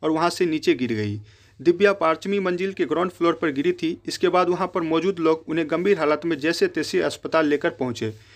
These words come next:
लेकिन इलाज के दौरान उनकी मौत हो गई थी। इसके बाद दोस्तों काफ़ी जो है जांच हुआ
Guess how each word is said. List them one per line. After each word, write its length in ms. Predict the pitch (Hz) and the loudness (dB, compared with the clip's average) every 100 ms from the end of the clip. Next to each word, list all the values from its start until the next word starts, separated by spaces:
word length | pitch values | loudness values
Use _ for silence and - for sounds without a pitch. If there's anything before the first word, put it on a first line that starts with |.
| - | -6
लेकिन 280 | 160 160 185 | -4 0 2
इलाज 240 | 170 185 | 4 2
के 120 | - 175 | 0 0
दौरान 200 | 180 170 | 2 0
उनकी 240 | 151 185 | -4 -4
मौत 260 | 147 143 131 | -4 -4 -4
हो 80 | 117 | -6
गई 160 | 110 | -6
थी। 200 | 107 107 - _ - | -8 -16 -18 _ -2
इसके 220 | 175 - | -2 2
बाद 180 | 208 208 | 4 4
दोस्तों 280 | 202 208 214 | 4 0 0
काफ़ी 320 | - 147 - | 2 0 0
जो 140 | 190 202 | -2 0
है 140 | 190 | 0
जांच 340 | 131 147 170 - _ - 139 | 2 2 2 -6 _ -14 -2
हुआ 200 | 156 | 0